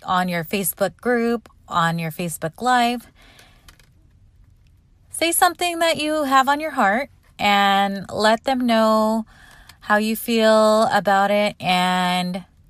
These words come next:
I'm sure ev-, all, you will get nothing but support. And if you don't, let me know. And, um, I guess we can go from there. But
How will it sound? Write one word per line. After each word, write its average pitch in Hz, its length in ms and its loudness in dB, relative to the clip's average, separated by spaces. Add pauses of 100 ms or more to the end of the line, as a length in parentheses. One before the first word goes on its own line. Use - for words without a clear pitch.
(1000)
I'm 196 160 -2
sure 226 440 2 (200)
ev-, 190 220 2 (420)
all, 220 480 6
you 208 240 -2
will 226 120 0
get 208 280 2
nothing 196 420 0
but 180 180 -4
support. 160 420 -8 (720)
And 220 140 0
if 254 160 -4
you 285 80 -4
don't, 233 380 2 (640)
let 208 280 0
me 254 140 -2
know. 220 320 0 (720)
And, 190 1000 4
um, 175 720 -2 (840)
I 202 100 2
guess 202 300 2
we 240 80 -6
can 220 180 0
go 180 120 2
from 175 220 -6
there. 147 320 -2 (320)
But 277 440 4